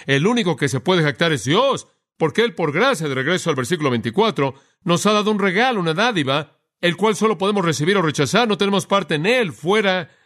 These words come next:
de tomarlo, y ya. Él quita los recursos de aquellos que dicen, "Siempre hago lo mejor que puedo, siempre vivo una vida decente,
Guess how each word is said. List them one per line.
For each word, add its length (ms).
de 540
tomarlo, 760
y 160
ya. 360
Él 320
quita 720
los 160
recursos 400
de 80
aquellos 320
que 120
dicen, 260
"Siempre 260
hago 140
lo 100
mejor 260
que 120
puedo, 420
siempre 360
vivo 160
una 200
vida 280
decente, 640